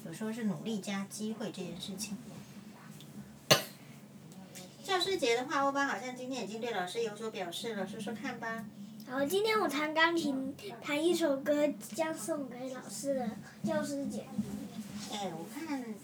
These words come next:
Speaker 1: 确实弹得不错哦。啊，我有看到那个影片。那辛巴呢？辛巴也有弹吗？
Speaker 2: 有啊。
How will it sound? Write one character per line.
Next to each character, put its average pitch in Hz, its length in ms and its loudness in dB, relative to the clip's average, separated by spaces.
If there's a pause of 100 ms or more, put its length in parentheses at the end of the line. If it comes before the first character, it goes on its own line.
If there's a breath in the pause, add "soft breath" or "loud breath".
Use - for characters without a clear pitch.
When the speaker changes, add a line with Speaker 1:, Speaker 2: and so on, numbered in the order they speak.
(120)
Speaker 1:
确 339 180 -2
实 233 160 -4
弹 208 160 -4
得 196 60 -2
不 208 120 -4
错 262 200 -2
哦。 196 500 0 (260)
啊， 202 80 -6
我 226 160 0
有 233 80 -2
看 247 140 -8
到 233 140 -4
那 233 80 -6
个 214 120 -6
影 175 100 -4 (100)
片。 208 340 -6
那 254 80 -4
辛 294 180 -4
巴 311 200 2
呢？ 285 120 2 (1040)
辛 - 160 -6
巴 302 120 2
也 294 80 8
有 240 140 4
弹 208 200 -6
吗？ 214 120 -4 (800)
Speaker 2:
有 269 200 -2
啊。 269 300 -4